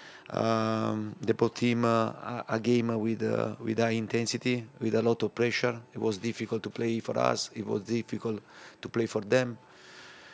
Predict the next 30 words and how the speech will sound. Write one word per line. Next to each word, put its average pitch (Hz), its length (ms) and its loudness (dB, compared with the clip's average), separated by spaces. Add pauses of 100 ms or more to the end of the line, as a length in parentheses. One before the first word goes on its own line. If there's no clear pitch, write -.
(720)
Uh, 117 220 -4
it 131 160 -4
was 131 160 4
a 135 60 2
pity 135 340 2
to, 117 300 -6
to 117 80 -2
concede 113 320 0
a 113 80 4
goal 120 260 6
after, 110 420 -4
uh, 104 120 -4
five 107 260 -4
minutes, 135 480 -2 (560)
because 110 320 -4
I 113 80 0
think 113 280 -4
that 110 300 0
in 110 120 -2
this, 107 260 -2
uh, 113 260 -4 (240)
uh, 123 100 -6
specific 113 500 -4
situation, 113 680 -2
uh, - 840 -10
we 113 140 2
could 113 180 0
do 113 100 0
much 110 240 -2
better. 127 320 2